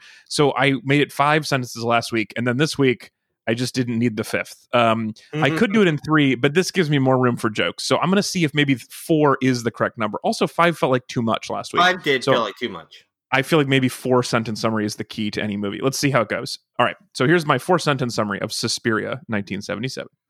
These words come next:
Speaker 1: Susie is an aspiring ba-, American ballet dancer who arrives at a famous but creepy German dance studio just in time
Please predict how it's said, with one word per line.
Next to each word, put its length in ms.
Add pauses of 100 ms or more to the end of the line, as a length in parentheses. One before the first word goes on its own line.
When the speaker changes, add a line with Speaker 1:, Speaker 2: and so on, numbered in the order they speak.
(600)
Speaker 1:
Susie 480
is 120
an 60
aspiring 580
ba-, 200
American 440
ballet 260
dancer 400
who 100
arrives 420
at 100
a 40
famous 380
but 200
creepy 340
German 340
dance 220
studio 400
just 280
in 80
time 360